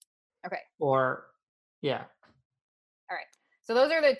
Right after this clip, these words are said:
Speaker 1: two ideas I came up with. So Amaryllis or anybody watching on Facebook Live, if you have ideas of, like, how we could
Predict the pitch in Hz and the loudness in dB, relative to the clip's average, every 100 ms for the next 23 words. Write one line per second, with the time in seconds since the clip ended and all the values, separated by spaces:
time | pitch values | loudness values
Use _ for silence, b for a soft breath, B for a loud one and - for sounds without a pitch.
0 | - 254 233 226 220 214 208 208 208 202 | -6 -4 -2 0 -2 -4 -4 -2 -2 -2
1 | 196 202 214 208 180 160 151 156 - 196 | 0 0 0 -4 -12 -12 -10 -12 -6 -4
2 | 185 214 240 240 233 233 226 - 202 202 | -4 -4 0 2 4 2 -4 -8 -2 0
3 | 196 185 185 - 196 208 202 202 196 202 | 2 0 -2 -2 -4 -4 -4 0 0 0
4 | 208 190 185 208 196 - 180 208 277 269 | -2 -8 -8 -6 -6 -6 -6 0 4 4
5 | 262 262 262 254 _ _ - 196 208 202 | 4 4 0 -6 _ _ -10 -8 -6 -4
6 | 214 208 208 196 202 202 202 196 185 185 | 2 2 2 -2 -2 -2 0 -4 -4 -2
7 | 175 175 220 208 208 208 196 208 190 185 | -2 -2 2 2 2 -2 -4 -4 0 0
8 | 185 | -2